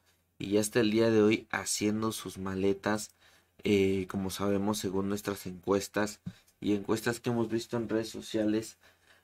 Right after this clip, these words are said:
eh, nos indica que Aleska sería la eliminada el día de mañana, eh, o al menos que Lupillo Rivera la salvara. Pero dudo mucho que eso llegue a pasar, no creo.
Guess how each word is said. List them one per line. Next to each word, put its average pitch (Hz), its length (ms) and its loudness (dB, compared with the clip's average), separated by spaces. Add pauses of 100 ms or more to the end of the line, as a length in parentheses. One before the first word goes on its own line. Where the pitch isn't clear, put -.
eh, 104 280 8
nos 101 260 0
indica 104 480 2
que - 100 -2
Aleska 101 520 4
sería 101 680 2
la 98 160 -2
eliminada 95 800 0
el 92 180 -4
día 98 180 0
de 101 120 0
mañana, 101 540 -2 (640)
eh, 101 300 -2
o 101 160 2
al 101 140 2
menos 107 520 2
que 101 220 4
Lupillo 98 420 2
Rivera 98 560 2
la 95 140 0
salvara. 101 600 2 (560)
Pero 101 600 4 (240)
dudo 117 300 4
mucho 110 340 0
que 107 100 -2
eso 104 180 -4
llegue 101 200 2
a 107 80 -2
pasar, 107 480 0 (260)
no 98 300 -4
creo. 104 400 4